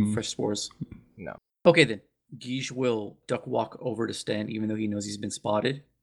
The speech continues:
Speaker 2: and put a finger to, like, one of his nostrils saying, "Quickly give me some spores."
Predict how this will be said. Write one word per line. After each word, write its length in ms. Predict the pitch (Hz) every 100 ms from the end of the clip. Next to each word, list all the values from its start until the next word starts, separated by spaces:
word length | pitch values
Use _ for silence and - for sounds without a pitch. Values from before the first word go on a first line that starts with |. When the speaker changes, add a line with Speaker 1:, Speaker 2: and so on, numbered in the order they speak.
| _
Speaker 2:
and 420 | - 117 110 104 - _ _
put 160 | 160
a 40 | 131
finger 300 | - 123 110
to, 240 | _ -
like, 180 | 104 101
one 100 | 110
of 40 |
his 120 | 104 107
nostrils 300 | 104 117 -
saying, 200 | 107 101 _
"Quickly 220 | - 131
give 80 | 104
me 40 | 104
some 100 | -
spores." 500 | - 110 98 95 -